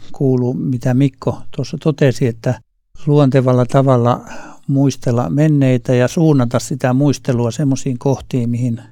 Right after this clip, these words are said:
mitä on tarvetta muistella, koska silloin se on niin kuin helpompaa ja se otetaan sitten ikään kuin tulevaisuuden käyttöön. Et siinä pitäisi opetella se, että se menneisyys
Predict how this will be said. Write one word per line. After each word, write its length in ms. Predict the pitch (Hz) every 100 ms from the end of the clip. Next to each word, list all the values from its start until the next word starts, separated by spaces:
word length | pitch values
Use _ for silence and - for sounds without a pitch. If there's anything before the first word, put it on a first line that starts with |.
| - -
mitä 240 | 185 147 143
on 80 |
tarvetta 600 | 131 175 147 123 113 120 110 - - _ _ _
muistella, 540 | - 143 139 - 135 117
koska 300 | 113 - 143
silloin 300 | 147 135 120
se 100 | 139
on 100 | 120
niin 120 | 120
kuin 160 | 127 123
helpompaa 800 | 147 131 127 110 127 117 120 - _ _ -
ja 80 | 139
se 160 | 123 135
otetaan 540 | 123 131 127 127 131 -
sitten 440 | - 139 - 135 143 - -
ikään 240 | 135 127
kuin 200 | 123 131 -
tulevaisuuden 800 | 165 160 135 120 - 120 120
käyttöön. 580 | 113 151 127 113 - 107
Et 80 | 113
siinä 220 | - 123 135
pitäisi 300 | 139 127 -
opetella 480 | 202 135 131 123 117
se, 220 | - 135
että 260 | 120 - 127
se 160 | -
menneisyys 720 | 131 156 147 127 110 120 113